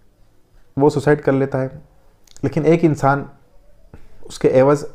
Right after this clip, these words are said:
एक आप उस इंसान की मिसाल लीजिए जो आखिरत पर यकीन रखता है, जिसको अपना purpose of life मालूम है।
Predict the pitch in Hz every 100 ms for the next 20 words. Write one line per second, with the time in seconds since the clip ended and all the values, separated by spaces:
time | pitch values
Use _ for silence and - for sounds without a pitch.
0 | - 135 131 120 120 - _ 156 160 151
1 | 139 151 147 131 131 135 131 120 127 123
2 | 135 - 110 - 135 - 135 - - -
3 | 127 139 139 131 123 131 123 123 - -
4 | - - - - 123 120 123 139 139 143
5 | 139 123 135 143 139 131 135 135 113 120
6 | 151 127 131